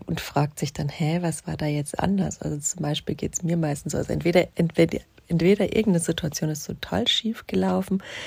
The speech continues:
frag mal, „Warum ging das jetzt so schief?“ Oder irgendwas war so <laughs> total schön, also so in den Extremen fragt man sich dann schon oft, „Was war denn da anders?“ Ja, und gestern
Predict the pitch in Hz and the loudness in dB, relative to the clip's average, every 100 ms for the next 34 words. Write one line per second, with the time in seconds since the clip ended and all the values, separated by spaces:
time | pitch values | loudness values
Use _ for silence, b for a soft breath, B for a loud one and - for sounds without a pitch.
0 | B - 170 165 151 - 151 139 - 185 | B -6 2 4 4 0 -4 -4 0 2
1 | 240 233 220 - 185 - 190 - 180 185 | 4 2 -2 -2 -4 -2 2 4 4 0
2 | - B B B - 190 - - 170 165 | -2 B B B 0 2 2 0 0 0
3 | 151 143 - 175 - - 202 - - - | -2 0 2 4 2 6 6 6 0 4
4 | 156 180 220 - - 180 180 220 185 160 | 6 6 6 2 4 6 6 4 0 -2
5 | 156 160 160 160 156 - - - - 156 | 0 2 2 2 0 -2 -4 -8 -4 0
6 | 175 196 196 B B B B B - 160 | 4 4 2 B B B B B -4 -2
7 | 160 170 160 160 165 165 160 - 160 156 | 0 0 2 0 -2 -2 0 0 2 2
8 | 165 - 156 156 - 143 147 160 160 180 | 0 -2 -4 -4 -2 0 0 0 -2 -4
9 | - 143 135 143 - - 156 156 139 143 | -2 -2 -2 -4 -6 -6 -4 -4 -4 -6
10 | 147 165 - 196 | -6 -6 -4 -4